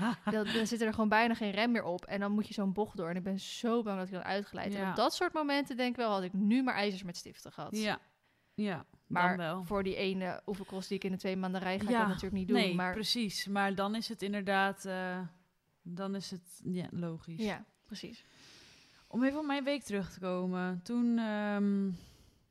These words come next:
Speaker 1: moest ik dinsdag werken. En ik was woensdag vrij, want woensdag was, was mama alweer een jaar overleden.
Speaker 2: Oh, wat fijn dat je vrij kreeg dan.
Speaker 1: Ja, ja, ik was wel blij dat ik even lekker vrij was.
Speaker 2: Ja.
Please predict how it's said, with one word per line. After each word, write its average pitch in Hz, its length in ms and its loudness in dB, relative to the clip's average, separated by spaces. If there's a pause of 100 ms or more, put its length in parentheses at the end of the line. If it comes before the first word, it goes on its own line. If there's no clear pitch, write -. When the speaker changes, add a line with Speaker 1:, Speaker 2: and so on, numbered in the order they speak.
(1500)
Speaker 1:
moest 208 200 -2
ik 196 100 -4
dinsdag 202 280 2
werken. 185 520 0 (380)
En 196 100 0
ik 190 80 0
was 180 140 -8
woensdag 196 420 0
vrij, 190 340 -4
want 180 260 -2
woensdag 208 340 -4
was, 180 280 -6
was 175 320 -6
mama 190 240 -2
alweer 175 280 -2
een 170 120 2
jaar 180 240 -2
overleden. 165 720 -4 (100)
Speaker 2:
Oh, 202 180 -6
wat 226 160 0
fijn 240 160 -2
dat 240 100 -8
je - 60 -20
vrij 214 180 -8
kreeg 185 200 -12
dan. 185 100 -2
Speaker 1:
Ja, 180 320 2 (100)
ja, 175 220 -6
ik 160 120 -10
was 170 120 -10
wel 185 140 -6
blij 175 220 -4
dat 175 140 -12
ik - 120 -16
even - 220 -10
lekker - 220 -14
vrij 170 260 -10
was. 190 320 -8
Speaker 2:
Ja. 190 220 -8